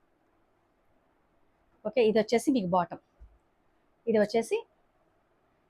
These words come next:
చున్నీ, షిఫాన్ చున్నీ అండి. ఓకే అండి, చూసేశారు కదా,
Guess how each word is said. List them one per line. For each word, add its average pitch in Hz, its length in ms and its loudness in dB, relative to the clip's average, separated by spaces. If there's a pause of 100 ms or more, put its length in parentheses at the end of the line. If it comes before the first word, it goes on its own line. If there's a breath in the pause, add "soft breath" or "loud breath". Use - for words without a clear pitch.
(680)
చున్నీ, 196 220 2 (680)
షిఫాన్ 247 360 2
చున్నీ 180 240 -2
అండి. 165 140 0 (880)
ఓకే 233 140 0
అండి, 240 140 4
చూసేశారు 240 440 0
కదా, 240 140 0